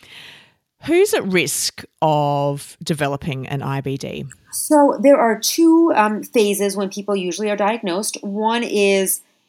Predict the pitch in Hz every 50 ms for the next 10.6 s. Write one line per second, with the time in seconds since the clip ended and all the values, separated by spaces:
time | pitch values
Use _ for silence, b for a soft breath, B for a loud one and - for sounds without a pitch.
0 | _ _ - 196 233 226 214 202 196 196 - 208 208 202 214 208 202 185 185 -
1 | - 220 208 214 220 214 - - - - 190 185 180 180 170 - - - 214 196
2 | - - - 196 202 190 208 214 - - - 202 175 165 175 190 196 196 185 -
3 | - 196 180 160 139 - 170 151 170 190 185 - - - 208 214 226 214 226 202
4 | 233 233 226 226 220 226 226 226 226 - 269 262 269 262 - B B B B B
5 | 214 214 208 202 196 190 180 175 - 190 - - - 269 269 269 233 180 - -
6 | 196 175 170 170 170 165 165 B B B B - 202 202 196 - 202 185 190 -
7 | - 208 202 202 233 208 208 214 190 190 - - 180 - - - 180 175 - -
8 | 226 214 208 233 233 233 208 202 214 180 160 156 - - - 180 175 175 175 175
9 | 175 _ _ - - - - 190 151 180 180 175 170 170 165 156 156 160 175 190
10 | 202 202 - - 262 285 339 381 - - - -